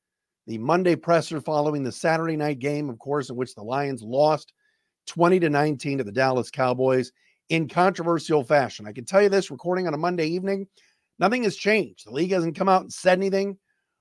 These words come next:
Uh, the game hasn't been <laughs>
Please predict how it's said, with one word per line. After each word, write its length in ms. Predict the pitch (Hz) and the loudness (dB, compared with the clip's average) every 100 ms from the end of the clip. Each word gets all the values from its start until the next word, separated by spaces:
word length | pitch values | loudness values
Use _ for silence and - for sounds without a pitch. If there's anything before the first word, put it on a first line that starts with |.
| _ | _
Uh, 300 | 123 117 110 117 - | -6 -6 -6 -14 -18
the 140 | 127 127 | -14 -8
game 260 | 156 175 | -2 0
hasn't 280 | 180 151 170 | 0 -4 -2
been 320 | 160 165 156 - _ _ _ - | 0 0 -2 -8 _ _ _ -4
<laughs> 100 | 175 | -4